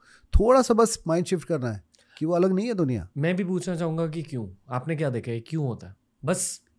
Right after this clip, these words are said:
Speaker 2: अ, मासूमियत की वजह से?
Speaker 1: Naivety, lack of awareness भी हो जाती है कि लोगों को लगता है कि, कई बार एक भी हमारी कहावत है इंडस्ट्री की, सबसे पुरानी जंग,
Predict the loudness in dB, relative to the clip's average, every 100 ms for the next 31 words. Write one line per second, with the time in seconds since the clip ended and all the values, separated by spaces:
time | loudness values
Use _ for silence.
0 | -2 0 0 0 -4 -8 -4 -4 -2 -2
1 | -2 -2 -4 -4 -4 -6 -12 -20 _ _
2 | 0 4 6 6 4 0 0 -2 -2 2
3 | 0 0 -14 _ 6 8 8 6 6 4
4 | 4 2 -2 -2 -2 -2 -2 -2 -4 -2
5 | -4 -2 -4 -6 -16 -20 -12 0 4 6
6 | 4 2 2 4 6 6 4 4 4 2
7 | -2 -4 -4 0 0 0 -2 -4 -8 -8
8 | -10 -8 -6 -2 0 4 6 4